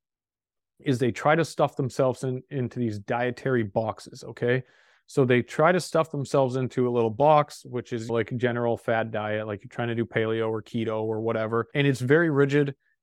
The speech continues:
And then all of a sudden you can't fit that box anymore, and you bust out of it and you feel like a failure, you feel like you did something wrong, and that it's your fault. E-,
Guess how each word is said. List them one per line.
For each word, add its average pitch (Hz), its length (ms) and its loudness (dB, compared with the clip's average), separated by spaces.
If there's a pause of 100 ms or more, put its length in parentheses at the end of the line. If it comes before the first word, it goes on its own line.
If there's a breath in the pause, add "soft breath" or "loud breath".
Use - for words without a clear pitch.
And 127 160 -2
then 123 280 0 (100)
all 143 160 2
of 147 60 0
a 139 60 2
sudden 131 440 2
you 117 100 -4
can't 139 280 -6
fit 143 180 0
that 131 240 2
box 127 320 4
anymore, 156 480 -4 (280)
and 120 100 -4
you 120 80 0
bust 123 280 2
out 139 140 6
of 143 80 4
it 143 160 4
and 131 100 -4
you 113 100 -2
feel 139 220 0
like 131 140 0
a 127 60 -4
failure, 123 500 2
you 117 80 2
feel 123 220 0
like 123 100 -2
you 127 80 -2
did 123 160 -2
something 127 300 -6
wrong, 117 600 0
and 123 220 2
that 113 80 4
it's 110 220 -4
your 113 160 0
fault. 110 340 -2 (140)
E-, 135 60 -12